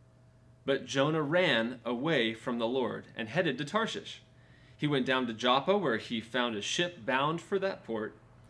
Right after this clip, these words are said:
After paying a fare, he went aboard and sailed to Tarshish to flee from the Lord.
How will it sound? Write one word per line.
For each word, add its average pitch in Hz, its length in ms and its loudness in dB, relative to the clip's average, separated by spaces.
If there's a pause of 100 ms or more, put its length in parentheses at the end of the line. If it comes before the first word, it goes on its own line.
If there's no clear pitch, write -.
(280)
After 143 260 2
paying 165 380 0
a 180 40 2
fare, 120 480 2 (220)
he - 140 -2
went 135 180 2
aboard 127 440 2
and 107 160 -4
sailed 147 400 -2
to 147 60 -10
Tarshish 113 640 -2 (440)
to 123 120 -6
flee 135 680 2 (400)
from 127 200 -2
the 127 80 2
Lord. 123 360 2